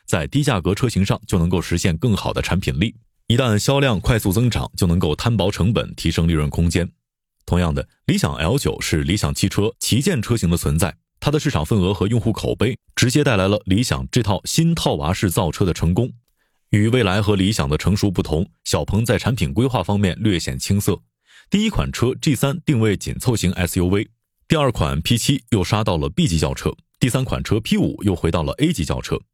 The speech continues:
第四款车G九突然进入到中大型S U V。何小鹏在这次财报电话会议上也坦言，凤英总来了大概一个半月的时间，对公司最大的批评，对我的人的最大批评，便是他认为我们的规划，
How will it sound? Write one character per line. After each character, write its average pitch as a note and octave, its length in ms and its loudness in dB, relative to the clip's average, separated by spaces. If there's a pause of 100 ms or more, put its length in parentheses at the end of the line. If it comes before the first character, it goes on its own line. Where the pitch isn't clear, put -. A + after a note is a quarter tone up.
(220)
第 G3+ 100 2
四 F#3 140 0
款 - 200 -2
车 A#2 200 -2 (100)
G G3+ 140 2
九 - 320 -4
突 - 120 2
然 E2 180 0
进 G2+ 120 0
入 E2 140 2
到 C#2+ 180 -2
中 D3+ 220 0
大 A#2+ 180 0
型 D2+ 200 0
S D2+ 240 0
U D2 100 2
V。 D#2 220 -2 (600)
何 D#3 180 0
小 G#2 120 2
鹏 F#2 260 -2
在 G2+ 280 0
这 G2+ 140 0
次 F#2 160 0
财 F2+ 180 -2
报 G2+ 140 0
电 G#2+ 100 0
话 G2+ 140 0
会 A2 160 0
议 F2+ 80 2
上 D2+ 180 0
也 D#2 100 0
坦 - 220 -6
言， C2 260 -2 (440)
凤 E3+ 180 0
英 E3 120 2
总 - 220 -2
来 E2 160 0
了 G2 160 2
大 F#2 200 0
概 F2 160 0
一 E2+ 120 2
个 G#2 100 -2
半 A2+ 140 2
月 G2 80 2
的 D#2 80 -2
时 - 140 -4
间， G#2+ 220 0 (120)
对 F2+ 160 0
公 A2+ 160 0
司 C3 140 0
最 C3 160 0
大 B2 160 0
的 E2 80 0
批 - 160 -2
评， - 220 0 (200)
对 D3 120 2
我 D2 220 0
的 D2+ 100 0
人 D2 200 0
的 A#2+ 140 0
最 A2+ 140 0
大 F#2 120 0
批 G2+ 160 -2
评， D#2+ 220 -2 (100)
便 G2 140 0
是 E2+ 80 -2
他 F#2 160 -2
认 G#2 140 2
为 D2+ 180 0
我 D2 160 -2
们 D2 140 -2
的 G2 80 2
规 C3+ 140 2
划， C#3 180 -2